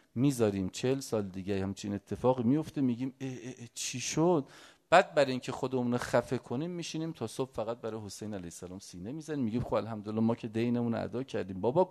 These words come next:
کشتن، چی دین رو ادا کردین؟ والله برادر عزیز، هیئت سکولار مثل قیام مردم کوفه است بعد کشتن امام حسین. به چه درد می‌خوره الکی قیام می‌کنید؟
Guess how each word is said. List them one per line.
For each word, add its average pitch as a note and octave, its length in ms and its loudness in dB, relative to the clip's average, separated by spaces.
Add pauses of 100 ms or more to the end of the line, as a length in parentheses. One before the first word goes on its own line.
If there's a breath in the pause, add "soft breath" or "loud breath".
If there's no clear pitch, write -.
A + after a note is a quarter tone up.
(120)
کشتن، D3 580 4
چی - 180 -6
دین F3+ 280 4
رو C#3+ 60 0
ادا G2+ 280 -4
کردین؟ D#2 520 -12 (840 soft breath)
والله C#3+ 640 12
برادر E3 520 8
عزیز، G2 460 -4
هیئت D3 560 0
سکولار C3 800 2
مثل D#3 280 -4 (100)
قیام C3 460 4
مردم A#2+ 540 -2
کوفه C#3+ 340 0
است D3+ 160 0
بعد D3 320 2
کشتن C3+ 400 -8
امام A2+ 220 -6
حسین. A#2 220 -10
به D#3 80 -2
چه G#3+ 160 6
درد D3 380 6
می‌خوره F#2+ 320 -8
الکی F#2+ 320 -14
قیام F#2 260 -14
می‌کنید؟ E2 400 -18